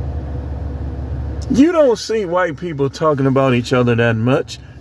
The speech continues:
You don't see Asians doing it. You don't see Latino doing it. S-, I can see sometimes. But not so much, though. It's like,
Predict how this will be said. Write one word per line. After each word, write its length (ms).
You 160
don't 180
see 320
Asians 540
doing 300
it. 40
You 160
don't 160
see 240
Latino 500
doing 200
it. 60
S-, 260
I 100
can 140
see 180
sometimes. 920
But 180
not 300
so 260
much, 440
though. 280
It's 240
like, 320